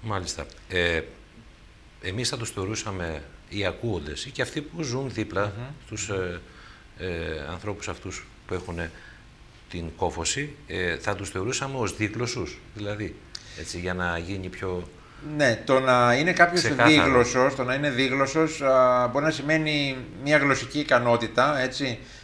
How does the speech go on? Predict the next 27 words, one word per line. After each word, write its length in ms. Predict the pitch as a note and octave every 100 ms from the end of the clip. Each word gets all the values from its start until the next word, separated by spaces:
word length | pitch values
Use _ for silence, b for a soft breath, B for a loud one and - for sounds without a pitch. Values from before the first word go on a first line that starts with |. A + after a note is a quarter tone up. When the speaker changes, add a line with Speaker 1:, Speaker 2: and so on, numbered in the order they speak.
| B
Speaker 2:
ε, 640 | B2+ B2+ B2 A#2+ A#2+ A#2+ G2
η 60 |
οποία 320 | B2 B2 D#3 D#3
έχει 180 | D#3
ένα, 400 | D#3 D3+ C#3+ C3 - - -
ανάμεσα 340 | C3 D#3 D3+
σε 100 | D3+
δύο 200 | C3+ D3
γλώσσες. 560 | C3 B2 A2+ F#2+ D#2 - b b -
Ε, 340 | A#2 A#2 A2+
μπορώ 240 | A2 A#2 C#3
να 120 | C3+
μιλάω 360 | A#2 C#3+ D#3 C3+
δύο 180 | D3
γλώσσες, 440 | B2+ B2 A2 F#2 D#2 - -
οτιδήποτε. 500 | G#2+ G#2 G2 E2+ - -
Άρα, 440 | B2+ C3 G#2 E2+ B B B B
ε, 600 | A#2 A#2 A2+ A2+ A2 G#2+ G#2
δίγλωσσος 460 | G#2 C#3 D#3 D#3+ D#3
μπορεί 100 | D3+
να 60 |
πούμε 120 | D3+
ότι 80 | D#3+
είναι 100 | D#3+
εκείνος 280 | C3+ E3 E3
ο 40 |
οποίος 380 | D#3 D#3 D3+ -